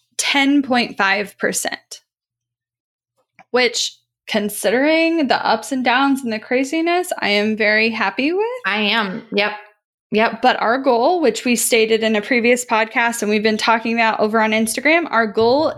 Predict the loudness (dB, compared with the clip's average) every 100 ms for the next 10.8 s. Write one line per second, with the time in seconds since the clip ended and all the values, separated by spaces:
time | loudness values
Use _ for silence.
0 | 0 0 0 0 2 2 2 2 2 -6
1 | -2 0 2 2 0 -4 -2 0 -2 -2
2 | -4 -2 -2 0 -2 2 2 2 0 0
3 | 0 -12 -20 -10 0 0 2 2 2 2
4 | -2 0 2 2 -2 0 0 0 0 0
5 | 0 -8 -18 _ -20 -8 -2 0 0 0
6 | 0 0 -6 -2 2 2 0 0 2 0
7 | -4 -10 _ _ -4 -4 -4 -6 -6 -4
8 | -4 -6 -8 -16 _ _ _ -4 -4 -2
9 | 0 2 2 0 -2 -2 0 0 2 2
10 | 4 2 -2 -2 0 0 0